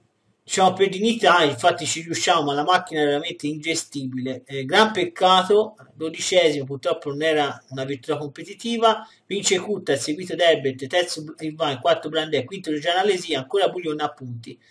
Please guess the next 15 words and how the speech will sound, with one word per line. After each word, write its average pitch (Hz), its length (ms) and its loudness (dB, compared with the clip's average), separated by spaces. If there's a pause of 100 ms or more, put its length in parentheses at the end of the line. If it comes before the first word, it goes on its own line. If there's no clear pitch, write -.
(140)
poi 196 160 -2
via 190 100 2
via 180 180 2
tutti 156 200 -10
gli 196 80 4
altri, 180 220 4
addirittura 165 420 -4
Moreno 160 320 0
decimo, 123 380 -4
con 127 100 -14
Tacchi 165 280 -4
nove 147 260 -6
nove 143 280 -6
e 139 60 -10
Katayama. 123 560 -4